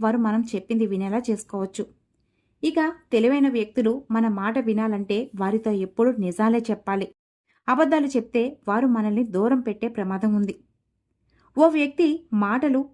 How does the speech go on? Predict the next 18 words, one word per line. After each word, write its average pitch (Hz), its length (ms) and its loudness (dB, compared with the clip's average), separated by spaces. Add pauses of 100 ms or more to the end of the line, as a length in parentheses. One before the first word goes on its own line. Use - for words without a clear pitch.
ప్రవర్తన 247 440 2
ద్వారా 233 440 0 (160)
అతను 220 240 0
ఎలాంటివాడో 226 800 0
తెలుసుకోవచ్చని 214 920 -2 (160)
చాణక్యుడు 214 460 0
చెప్పాడు. 208 420 -6 (840)
అత్యాసపరులు, 269 880 2
స్వార్థపరులకు 240 760 -2
దూరంగా 220 460 0
ఉండాలని 214 560 -2 (140)
చాణక్యుడు 220 600 0 (120)
సూచించారు. 208 520 -2 (880)
మరి 302 340 4 (140)
ఈనాటి 302 680 6 (100)
హిప్నోటిజానికి 269 720 4
మూలమేంటో 233 560 4
తెలుసా? 214 380 -4